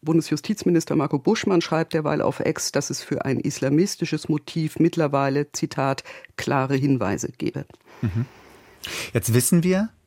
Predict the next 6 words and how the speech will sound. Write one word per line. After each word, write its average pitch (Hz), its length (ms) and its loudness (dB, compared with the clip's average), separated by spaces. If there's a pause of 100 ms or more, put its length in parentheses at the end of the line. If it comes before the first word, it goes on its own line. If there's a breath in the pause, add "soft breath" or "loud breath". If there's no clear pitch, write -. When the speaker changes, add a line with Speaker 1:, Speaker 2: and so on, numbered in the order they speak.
(120)
Speaker 2:
in 127 160 2
Afghanistan 139 720 0
regieren 104 360 0
die 92 80 -2
Taliban, 151 640 2 (280)
die 92 280 -2